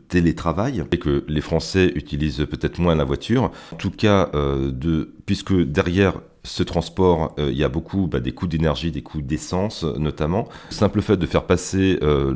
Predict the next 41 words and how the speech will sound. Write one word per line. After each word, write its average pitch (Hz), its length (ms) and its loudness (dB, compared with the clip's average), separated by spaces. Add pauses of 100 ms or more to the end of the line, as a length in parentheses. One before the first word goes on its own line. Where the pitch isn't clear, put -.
la 78 100 2
pondération 85 540 2
de 67 80 -2
quinze 90 220 0
virgule 76 280 -2
huit 98 80 2
pour 90 160 -4
cent 90 200 -2
à 62 40 -4
treize 85 240 -2
virgule 69 220 -4
treize - 220 -4
pour - 180 -10
cent, 107 220 0 (260)
euh, 73 160 4
minimise 98 600 6
en 76 80 2
fait 104 400 2
le, 71 260 2
le 73 120 2
poids 113 540 2 (480)
des 71 480 2
hausses 113 180 6
d'énergie, 92 720 2
euh, 69 140 0
que 80 120 -4
nous 73 140 0
vivons 85 280 2
actuellement 78 580 0 (220)
sur 110 580 0
le 80 120 2
calcul 101 520 2
global 80 340 4
de 87 60 0
l'inflation. - 400 -2 (380)
Parmi 113 300 4
les 85 160 4
premiers 113 280 2
postes 98 220 2
de 78 40 0
dépenses, 95 480 -2